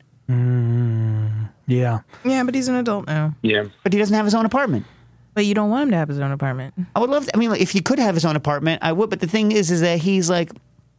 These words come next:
Speaker 4: I don't know. It's just like, if, like, what happened to, it's not an onerous rule to wait five minutes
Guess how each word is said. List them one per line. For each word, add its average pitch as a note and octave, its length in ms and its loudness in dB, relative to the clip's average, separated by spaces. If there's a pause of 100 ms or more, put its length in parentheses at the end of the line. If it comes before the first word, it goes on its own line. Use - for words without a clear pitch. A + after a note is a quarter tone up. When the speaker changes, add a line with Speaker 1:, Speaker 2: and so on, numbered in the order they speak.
(720)
Speaker 4:
I E3+ 80 -4
don't G3+ 80 2
know. D#3+ 100 2
It's E3 140 0
just F3+ 120 -2
like, F3 160 0
if, D#3+ 160 -4 (760)
like, F3 140 0
what A3 120 2
happened G#3+ 360 2
to, F3+ 200 0
it's - 140 0
not B3 160 2
an G#3 160 2 (240)
onerous F3 560 2
rule C#3+ 460 2
to D#3 180 0
wait D3 520 0
five C#3+ 380 0
minutes C3+ 420 2